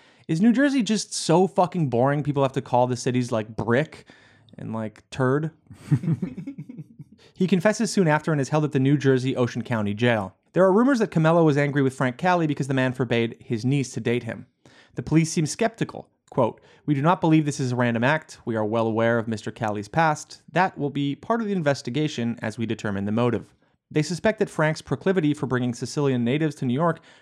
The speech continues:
earned him the ire of other members in the Gambino family. They even speculate that Gene Gotti, released from jail six months ago, had wanted to reclaim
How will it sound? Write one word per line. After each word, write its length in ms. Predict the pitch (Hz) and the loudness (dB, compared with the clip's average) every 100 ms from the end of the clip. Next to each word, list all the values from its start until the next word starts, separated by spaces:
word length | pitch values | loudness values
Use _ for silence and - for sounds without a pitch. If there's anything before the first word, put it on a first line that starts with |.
| _ | _
earned 260 | 175 196 170 | 2 2 2
him 220 | 151 151 | 0 0
the 160 | 143 - | -2 0
ire 360 | 143 160 131 | 2 4 2
of 120 | 123 | 2
other 160 | 120 117 | 2 2
members 400 | 113 151 139 123 | 2 4 2 2
in 60 | 120 | -2
the 60 | |
Gambino 500 | 113 113 107 117 113 | -2 -2 -2 -2 -2
family. 500 | 107 143 143 123 110 _ _ _ _ _ _ | -2 -2 0 -2 -6 _ _ _ _ _ _
They 100 | 127 | 2
even 200 | 127 127 | 2 0
speculate 440 | - 135 151 143 | 0 0 2 0
that 60 | 143 | -2
Gene 340 | 123 147 143 | -4 -2 0
Gotti, 400 | 147 196 180 143 - - - | 2 2 2 -2 -8 -12 0
released 280 | 156 214 | 4 4
from 180 | - 180 | 2 -2
jail 240 | 139 185 170 | 2 2 2
six 260 | - - | -2 -2
months 220 | 190 233 | 0 0
ago, 320 | 170 139 135 135 - | 0 2 2 0 -4
had 180 | 147 131 | -2 2
wanted 220 | 139 135 | 0 0
to 100 | 131 | 0
reclaim 560 | 131 208 - 143 131 | 0 0 0 0 0